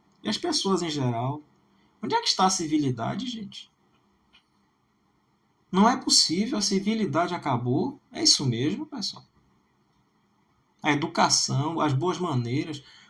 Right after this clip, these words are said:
Você pode discordar do outro, mas não ataque o outro. Não xingue, não ofenda. É o ataque ad hominem, né? Você tá se referindo à pessoa, você discorda da ideia.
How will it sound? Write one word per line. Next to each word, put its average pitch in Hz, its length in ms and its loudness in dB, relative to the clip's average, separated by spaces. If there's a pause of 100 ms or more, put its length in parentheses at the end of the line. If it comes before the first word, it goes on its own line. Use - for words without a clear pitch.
Você 226 220 4
pode 269 300 4
discordar 247 600 4
do 240 120 0
outro, 180 560 4 (440)
mas 247 200 4
não 285 140 6
ataque 269 500 4
o 185 80 0
outro. 147 540 2 (720)
Não 311 160 2
xingue, 175 600 2
não 240 180 4
ofenda. 156 880 0 (840)
É 165 80 -2
o 202 60 10
ataque 220 420 6
ad 226 320 6
hominem, 175 460 4
né? 170 160 2
Você 226 220 0
tá - 340 4 (260)
se 202 200 4
referindo 247 600 4
à 262 100 0
pessoa, 220 520 2
você 226 260 0
discorda 233 460 2
da 240 180 6
ideia. 180 840 4